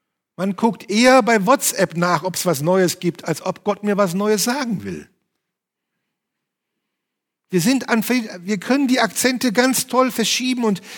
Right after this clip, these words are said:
irgendwann am Abend merken wir, ups, ja, ich bin total informiert, aber mit Gott habe ich jetzt dann doch nicht so spannend gesprochen.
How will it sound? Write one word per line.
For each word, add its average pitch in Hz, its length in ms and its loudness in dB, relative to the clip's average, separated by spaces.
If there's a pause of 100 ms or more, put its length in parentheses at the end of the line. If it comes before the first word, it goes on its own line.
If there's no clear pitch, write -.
(160)
irgendwann 233 480 2
am 208 120 2
Abend 214 400 2
merken 214 300 2
wir, 220 180 0
ups, - 380 -6
ja, 185 200 4 (400)
ich - 220 -8
bin 180 200 -4
total 247 500 2
informiert, 220 760 2 (760)
aber 156 440 2 (640)
mit 147 340 -12
Gott 214 340 -2 (420)
habe 175 180 -6
ich - 120 -6
jetzt - 320 -6
dann 160 180 -6
doch 175 240 -8
nicht 170 240 -8
so 160 220 -8
spannend 151 580 -10
gesprochen. - 480 -16